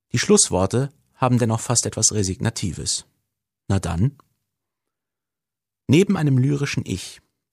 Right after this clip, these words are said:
gibt es viel Reizvolleres an Gedichten zu entdecken. Von der Frage, wer spricht,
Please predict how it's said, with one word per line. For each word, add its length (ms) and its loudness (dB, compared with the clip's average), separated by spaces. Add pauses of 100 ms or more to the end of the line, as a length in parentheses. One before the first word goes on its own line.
gibt 240 -6
es 120 2
viel 180 0
Reizvolleres 640 -2
an 120 -2
Gedichten 380 -8
zu 120 -2
entdecken. 420 -8 (880)
Von 140 -2
der 80 2
Frage, 360 -2
wer 140 0
spricht, 460 -4